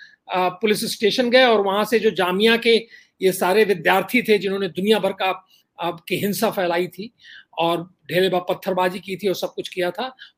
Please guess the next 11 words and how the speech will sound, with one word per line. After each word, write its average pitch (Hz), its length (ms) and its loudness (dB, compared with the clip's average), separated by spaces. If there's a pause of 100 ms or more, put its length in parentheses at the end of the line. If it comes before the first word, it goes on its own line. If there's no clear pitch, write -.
उनको 185 240 -2
ये 196 80 2
छुड़ा 170 320 -2
के 160 140 -6
ले 139 120 -4
आए। 117 180 -6 (640)
तो 110 80 -2
इस 269 240 2
तरीके 277 320 4
से 269 100 2
जहां 214 340 0